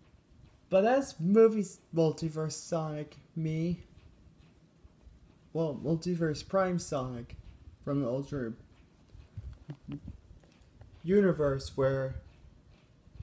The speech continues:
Sonic is with Twilight Sparkle.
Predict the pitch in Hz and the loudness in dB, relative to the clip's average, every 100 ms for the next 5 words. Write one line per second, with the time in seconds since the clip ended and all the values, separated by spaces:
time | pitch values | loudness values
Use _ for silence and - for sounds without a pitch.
0 | - - 170 160 165 160 143 151 156 143 | -16 -8 -2 0 -2 -4 -6 -2 -2 -4
1 | - - - - 170 170 165 - - 185 | -12 -20 -20 -8 -2 -2 -2 -6 -8 -2
2 | 190 190 147 - 117 | 0 0 -2 -6 -8